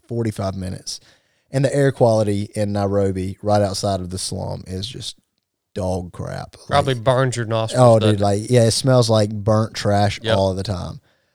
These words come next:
Speaker 1: So I'm, like, been running for forty-five minutes. I'm not a runner at all. It's,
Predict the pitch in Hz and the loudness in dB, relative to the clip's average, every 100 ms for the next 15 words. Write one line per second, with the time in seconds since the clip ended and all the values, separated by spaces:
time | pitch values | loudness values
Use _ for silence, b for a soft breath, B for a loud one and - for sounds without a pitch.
0 | _ - 143 135 147 151 120 - - 120 | _ 0 2 4 4 4 4 -2 -16 -6
1 | 123 127 127 131 120 110 113 110 101 98 | -2 2 2 2 -2 -4 -2 -2 -2 -4
2 | 92 95 - 131 107 92 87 82 90 87 | -4 -8 -4 -2 -2 -4 -4 -8 -10 -12
3 | - - 110 98 82 92 92 104 _ _ | -14 -6 -6 -6 -6 -4 -4 -8 _ _
4 | 120 120 - | -2 -2 -2